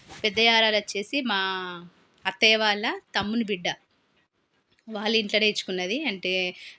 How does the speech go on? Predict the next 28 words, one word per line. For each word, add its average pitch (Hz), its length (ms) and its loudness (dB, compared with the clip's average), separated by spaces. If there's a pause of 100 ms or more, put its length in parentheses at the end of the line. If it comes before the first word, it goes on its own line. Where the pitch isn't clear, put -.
(140)
ఆ, 180 320 -10
కోడలు 190 580 -2 (200)
అంటే 190 160 -4
ఇంట్లోకి 190 480 -2
ఇస్తే 185 180 -6
కొంచెం 180 360 -6
మంచిగా, 175 520 -4 (440)
ఆ, 175 380 -18 (120)
చూసుకుంటారని 185 540 -6
చెప్పి 214 320 -4 (360)
పెద్ద 196 120 -6
కోడలు. 196 480 -4 (500)
ఇక 214 60 -4
మళ్ళీ 202 340 -2
తమ్ముని 202 220 -2
భార్యనే. 190 460 -2 (400)
రెండో 233 320 2
కోడలు 247 320 2
ఉంది 214 180 0
కదా, 170 340 0
రెండో 190 220 -2
యారాలు, 180 560 -2
ఆమె 214 340 2
మా 208 340 4
మామయ్య 220 400 4
వాళ్ళ 226 160 2
తమ్ముని 196 380 -2
బిడ్డ. 170 200 -6